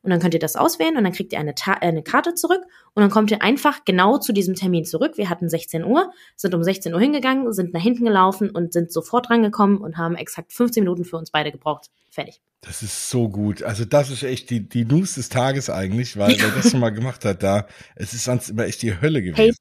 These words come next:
Speaker 1: Pain in the ass, wirklich.
Speaker 2: Ja.
Speaker 1: Also, und das hat so gut, ich war sehr skeptisch, ob das funktioniert.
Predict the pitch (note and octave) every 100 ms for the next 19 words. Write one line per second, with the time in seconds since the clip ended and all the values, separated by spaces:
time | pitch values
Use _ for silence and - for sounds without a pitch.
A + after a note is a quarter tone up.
0 | - G3+ G3+ F#3+ E3 D3 - - E3+ D#3+
1 | D3 G3+ C3 - - _ - F#3+ F#3 F#3+
2 | F#3+ A#3 A#3+ G#3+ - F3+ F#3 E4 F4+ A3
3 | - G3+ - F3+ F#3 F3+ G#3 A#3+ C4 B3+
4 | B3 - B3+ - A3+ A3+ - A3+ A3 -
5 | C4 G#4+ -